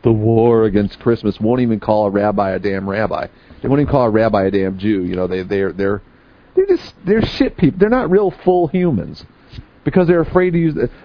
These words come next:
this is so common in America. And I, I forgot to say, I was gonna say that a minute ago. Luckily, I can say it now.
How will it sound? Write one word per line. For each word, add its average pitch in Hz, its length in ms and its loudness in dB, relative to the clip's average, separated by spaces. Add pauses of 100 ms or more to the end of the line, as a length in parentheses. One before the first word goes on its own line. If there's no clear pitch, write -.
this 220 160 0
is 240 140 0
so 214 180 2
common 190 380 0
in 147 60 2
America. 139 320 2
And 117 140 0
I, 113 300 -2
I 185 80 0
forgot 208 240 -2
to 170 80 -6
say, 175 180 -2
I 151 60 0
was 160 100 0
gonna 160 120 -2
say 175 120 0
that 151 140 0
a 117 60 -2
minute 120 260 0
ago. 92 200 0
Luckily, 113 340 -2
I 107 60 -2
can 104 160 -8
say 113 180 -2
it 95 100 -2
now. 98 300 -2